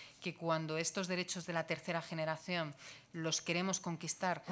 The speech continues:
sin tener en cuenta los derechos de primera y segunda generación,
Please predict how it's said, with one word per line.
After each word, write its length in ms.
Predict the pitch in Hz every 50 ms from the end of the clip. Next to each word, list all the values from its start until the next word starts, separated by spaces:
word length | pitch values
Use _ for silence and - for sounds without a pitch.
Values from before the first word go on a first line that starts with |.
| - - -
sin 320 | - - - 208 190 180 165
tener 240 | 180 170 175 180
en 140 | 180 175 170
cuenta 360 | - 180 175 170 - 151 139
los 140 | 139 147 143
derechos 460 | 147 143 156 156 - - - 151 139
de 100 | 143 147
primera 360 | - - 147 156 170 175 151 143
y 60 | 143
segunda 340 | - - 139 143 151 156 156
generación, 640 | - 175 160 151 151 147 139 - 151 143 147